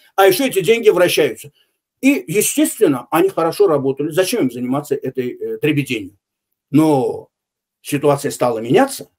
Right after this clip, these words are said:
и когда ситуация стала меняться, когда они поссорились, тихо-тихо стали ссориться, а это всё накаливалось после две тысячи седьмого года,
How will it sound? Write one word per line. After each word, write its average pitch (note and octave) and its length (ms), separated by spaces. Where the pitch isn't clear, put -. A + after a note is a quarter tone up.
и C3 80
когда D3 200
ситуация C#3+ 560
стала B2 320
меняться, A#2+ 500
когда D3+ 220
они D3+ 160
поссорились, C#3 760
тихо-тихо C#3+ 500
стали C#3 280
ссориться, A#2+ 480
а F3+ 120
это F#3+ 200
всё - 120
накаливалось D#3 720
после F3 240
две E3 160
тысячи E3+ 240
седьмого D3+ 340
года, B2+ 400